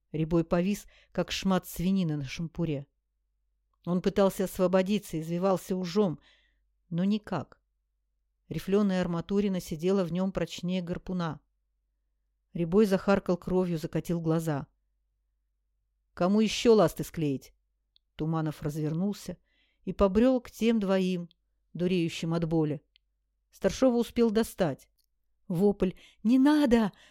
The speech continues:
только усилил его ярость. «Чавкало закрой, скотина!» Он понимал, что ведет себя как животное, но не мог остановиться.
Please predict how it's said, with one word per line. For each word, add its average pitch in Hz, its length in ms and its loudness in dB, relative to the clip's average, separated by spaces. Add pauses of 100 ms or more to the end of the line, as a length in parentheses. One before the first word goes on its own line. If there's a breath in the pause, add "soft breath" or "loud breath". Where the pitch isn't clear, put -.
(140)
только 180 300 -2
усилил 190 540 -2
его 147 260 -2
ярость. 170 540 -2 (680)
«Чавкало 151 540 -2
закрой, 135 520 -6
скотина!» - 720 -10 (720)
Он 185 200 0
понимал, 220 520 4
что - 200 -6
ведет 156 300 -2
себя 160 220 -2
как 151 180 -6
животное, 170 680 -6 (560)
но 190 100 -4
не 208 140 4
мог 214 200 2
остановиться. 185 720 -4